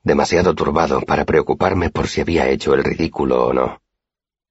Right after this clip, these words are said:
Cuando volví hacia la escalera, desmoralizado, mi parte sabia aprovechó la ocasión para amonestarme. «Eso es lo que se consigue con la esperanza», dijo. «Nada bueno».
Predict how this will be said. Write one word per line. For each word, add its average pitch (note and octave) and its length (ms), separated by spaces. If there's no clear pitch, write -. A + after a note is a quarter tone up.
Cuando D#2+ 320
volví D2+ 320
hacia G2 260
la C#2+ 80
escalera, D2 560
desmoralizado, C#2 880
mi - 140
parte G#2 280
sabia G2+ 340
aprovechó D2 460
la F2+ 100
ocasión C#2+ 480
para - 180
amonestarme. C2 720
«Eso F2+ 300
es D#2+ 80
lo E2+ 120
que F#2 100
se F2 100
consigue E2+ 480
con E2+ 200
la E2+ 80
esperanza», D2+ 720
dijo. - 500
«Nada F#2 400
bueno». F2 480